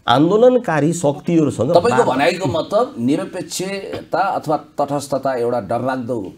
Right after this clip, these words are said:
Speaker 1: उम्।
Speaker 2: अम, एउटा रहस्य हो। तपाईँ बरु भोकल हुनुहोस्,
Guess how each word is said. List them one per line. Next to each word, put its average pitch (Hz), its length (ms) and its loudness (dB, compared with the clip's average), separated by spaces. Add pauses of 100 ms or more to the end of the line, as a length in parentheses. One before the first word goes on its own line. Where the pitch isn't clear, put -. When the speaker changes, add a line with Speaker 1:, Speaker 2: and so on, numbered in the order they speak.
(160)
Speaker 1:
उम्। 120 120 0
Speaker 2:
अम, 98 340 -2 (400)
एउटा 101 140 0
रहस्य 117 440 -2
हो। 123 240 -4 (100)
तपाईँ 175 300 0
बरु 185 220 -6
भोकल 127 380 -2
हुनुहोस्, 147 400 -4